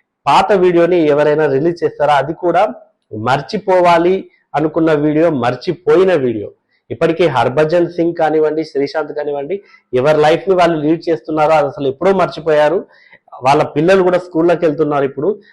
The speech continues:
మరి వాళ్ళు ఈ వీడియో రిలీజ్ అయిన తర్వాత వాళ్ళు ఏం సమాధానాలు చెప్పుకోవాల్సి వస్తుంది వాళ్ళ చుట్టూ ఉన్నటువంటి సమాజానికి? వాళ్ళు క్వశ్చన్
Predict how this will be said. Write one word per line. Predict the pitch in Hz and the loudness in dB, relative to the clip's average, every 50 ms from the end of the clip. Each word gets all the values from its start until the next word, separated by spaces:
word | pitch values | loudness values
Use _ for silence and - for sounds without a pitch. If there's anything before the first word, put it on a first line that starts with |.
| _ - - | _ -8 -4
మరి | 135 | -4
వాళ్ళు | 123 113 127 143 165 185 202 214 220 | -2 0 2 4 4 4 4 4 2
ఈ | 220 190 175 185 175 | 2 2 2 2 2
వీడియో | 156 160 175 185 196 196 190 | 2 2 2 4 4 4 4
రిలీజ్ | 170 160 156 170 175 175 170 | 4 4 2 2 2 2 4
అయిన | 175 165 160 | 2 2 2
తర్వాత | 160 156 143 139 139 135 - | 0 0 0 0 0 2 0
వాళ్ళు | 160 147 147 156 160 165 147 139 147 | 0 2 2 2 2 2 0 0 0
ఏం | 175 175 | 0 0
సమాధానాలు | - 175 156 156 156 156 151 151 147 147 147 147 | 0 -2 -2 0 0 0 0 -2 -4 -4 -6 -8
చెప్పుకోవాల్సి | - 143 - _ - 143 139 131 131 127 | -10 -12 -14 _ -4 -4 -4 -4 -4 -10
వస్తుంది | - _ - 131 131 135 170 214 214 - - - - _ _ - | -16 _ -12 -10 -6 -4 -4 -4 -6 -8 -20 -20 -20 _ _ -4
వాళ్ళ | 131 135 143 143 135 - - 147 | -2 -2 0 0 -2 -4 -4 -8
చుట్టూ | 143 - 175 | -6 -2 0
ఉన్నటువంటి | 160 165 160 160 147 147 147 139 - 147 | 0 2 0 0 -2 -2 -4 -4 -4 -6
సమాజానికి? | - 135 131 139 143 135 135 131 131 123 - 160 | -8 -6 -4 -2 -2 0 0 -2 -2 -2 -4 -4
వాళ్ళు | 160 143 135 139 135 127 | -2 0 0 0 -2 -4
క్వశ్చన్ | - - 139 131 - 180 175 | -4 -6 -8 -6 -4 -4 -4